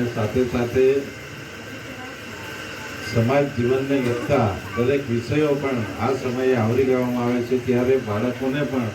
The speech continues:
એનો વિકાસ થાય અને એ પણ સામાજિક જવાબદારી અદા કરી શકે એવું શિક્ષણ શાળા તરફથી અને શિક્ષણ સંસ્થાઓ તરફથી આપવામાં આવે છે, ત્યારે આપણે સૌ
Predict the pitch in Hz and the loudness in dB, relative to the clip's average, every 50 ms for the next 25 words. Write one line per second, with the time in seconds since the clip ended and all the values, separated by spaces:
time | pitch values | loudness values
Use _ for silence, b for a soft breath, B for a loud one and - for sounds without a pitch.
0 | - 104 104 107 123 117 101 104 104 - 127 127 127 123 - 131 131 135 131 123 | -6 -8 -4 -4 -2 -2 -2 -4 -4 -2 0 0 0 0 0 0 0 2 2 2
1 | 120 123 123 123 123 123 - 143 139 131 - - 117 117 123 123 120 120 120 113 | 2 0 0 0 -2 -2 -2 -2 -2 -2 -2 -2 -2 0 0 0 0 0 -2 -2
2 | - 110 113 117 120 117 117 120 117 117 113 107 - - - - - - - - | 0 0 0 2 2 0 0 0 0 0 0 -2 -6 -8 -10 -12 -14 -14 -14 -14
3 | - - - 104 107 123 127 123 - 120 117 127 123 - 127 120 - 120 120 120 | -14 -8 -6 -4 0 0 0 0 0 0 0 0 0 0 -2 -4 -2 0 2 2
4 | 120 120 117 - - 104 - - - 131 120 110 92 87 - - 98 104 117 120 | 4 2 2 -2 -6 -8 -8 -2 0 2 2 2 0 -4 -6 -4 -4 0 0 0
5 | 120 117 120 110 120 117 107 - - 135 127 117 113 110 110 110 117 117 - - | 0 0 0 0 0 0 -2 -2 0 0 0 2 2 0 0 -2 -2 -4 -6 -8
6 | - - - - - - - - - - - 117 - - 120 120 120 - - 113 | -12 -14 -14 -12 -12 -12 -12 -12 -8 -6 -6 -6 -2 0 0 0 2 2 0 0
7 | 107 107 - 127 127 127 127 - 120 113 113 113 - - 127 110 - - - 123 | 0 0 2 2 2 2 2 2 0 0 -2 -2 -2 -2 -2 -2 -2 -2 -2 -2
8 | 120 120 117 113 113 113 113 113 110 - 113 110 - 113 113 113 113 113 107 104 | 0 0 0 2 2 2 0 0 -2 -4 -6 -6 -2 -2 0 0 0 0 -2 -2
9 | - - 113 113 - - 131 131 135 | -4 -4 -4 -4 -4 -2 0 2 2